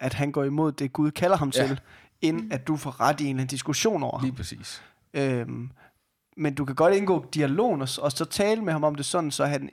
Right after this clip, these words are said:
Speaker 1: ikke får, altså, hvis, hvis det er noget, som du kan se,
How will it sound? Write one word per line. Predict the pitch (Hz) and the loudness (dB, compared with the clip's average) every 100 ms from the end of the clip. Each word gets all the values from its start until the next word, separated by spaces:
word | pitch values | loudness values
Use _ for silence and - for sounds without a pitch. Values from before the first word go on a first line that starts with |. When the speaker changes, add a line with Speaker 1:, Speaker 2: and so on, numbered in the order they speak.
| - | -4
Speaker 1:
ikke | 214 214 | -2 0
får, | - 151 135 113 - - - | 0 2 2 0 -8 -14 -6
altså, | 143 - | -4 -4
hvis, | 127 139 - - | -4 -4 -4 -8
hvis | 143 | -10
det | 143 147 | -4 -2
er | |
noget, | 147 156 190 | 0 0 0
som | 156 | -2
du | 147 | -4
kan | 135 | -4
se, | - 170 | -2 -2